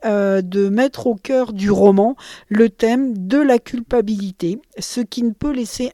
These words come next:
indifférent. Et la structure narrative est, elle aussi, de facture classique, mais très réussie, puisqu'elle, euh, elle alterne entre, euh, le récit de Vera, qui dévoile petit à petit la vérité sur, euh, son rôle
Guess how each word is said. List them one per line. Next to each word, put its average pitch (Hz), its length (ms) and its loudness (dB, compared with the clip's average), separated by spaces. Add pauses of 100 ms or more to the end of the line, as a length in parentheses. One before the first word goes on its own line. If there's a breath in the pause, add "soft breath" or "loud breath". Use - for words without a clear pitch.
indifférent. 190 600 -6 (560)
Et 226 140 4 (140)
la 240 160 6
structure 269 420 -2
narrative 247 600 0 (320 loud breath)
est, 226 240 6 (160)
elle 240 180 4
aussi, 247 300 -6
de - 80 -20
facture - 480 -8
classique, 240 580 -2
mais 208 140 -2
très 262 260 0
réussie, 233 540 -4
puisqu'elle, 214 580 -2
euh, 190 120 4 (380 loud breath)
elle 226 160 0
alterne 254 540 2
entre, 214 640 0
euh, 185 280 0
le 214 200 4
récit 233 720 -2
de 175 220 2
Vera, 180 540 0 (420 loud breath)
qui 240 160 -2
dévoile 226 840 0
petit 320 380 -2
à 247 80 2
petit 277 380 -4
la 185 320 -2
vérité 233 680 -4
sur, 196 500 -10
euh, 170 220 -4
son 190 300 -6
rôle 208 480 -2